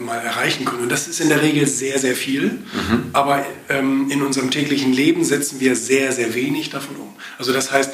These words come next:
Speaker 1: wir erfüllen dieses Potenzial nicht mal annähernd, nicht mal zu so einem Stück. Und man, also man könnte jetzt sagen, man lässt neunzig bis fünfundneunzig Prozent seines Potenzials, womit man eigentlich gesegnet wurde,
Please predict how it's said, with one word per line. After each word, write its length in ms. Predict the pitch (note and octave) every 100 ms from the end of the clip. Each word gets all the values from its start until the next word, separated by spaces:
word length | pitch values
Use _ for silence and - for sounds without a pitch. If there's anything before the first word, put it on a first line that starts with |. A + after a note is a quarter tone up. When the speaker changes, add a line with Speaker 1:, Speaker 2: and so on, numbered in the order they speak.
| - - A#2+
Speaker 1:
wir 180 | C#3 C#3
erfüllen 500 | - - G3 D#3 C3
dieses 340 | A#2+ A#2 -
Potenzial 840 | B2+ B2 A2+ - - G#2+ C3 E3 D#3+
nicht 360 | C3+ E3+ F3 -
mal 280 | C3+ C3+ -
annähernd, 680 | C#3 C#3+ A#2 - - - - C#3+
nicht 260 | D#3 -
mal 180 | C3 A#2+
zu 180 | - A#2+
so 140 | B2
einem 300 | A#2+ A2+ A2+
Stück. 340 | A2 - - - - - - - - -
Und 680 | C3 C#3 C3+ C3 C3 - -
man, 140 | B2 -
also 140 | B2+
man 120 | C3 C3
könnte 220 | D#3+ D3
jetzt 220 | C3+ C3
sagen, 400 | B2+ B2 C3+ C#3
man 140 | B2+ B2
lässt 420 | B2 A#2+ - B2+
neunzig 480 | B2+ C#3 C#3+ C#3+ C#3
bis 140 | C#3
fünfundneunzig 840 | - E3+ D#3 C#3 C3 B2+ B2+ - -
Prozent 600 | - A2 - C#3+ C#3+ -
seines 360 | A#2 A#2+ B2 A#2+
Potenzials, 960 | - - A2 G#2+ - F3 F3 G#2 A#2 -
womit 280 | B2 C#3 C#3
man 160 | -
eigentlich 460 | - D3+ C#3 B2+ -
gesegnet 640 | A2 - D#3+ B2+ A#2 A2+
wurde, 320 | G#2 C#3 F3+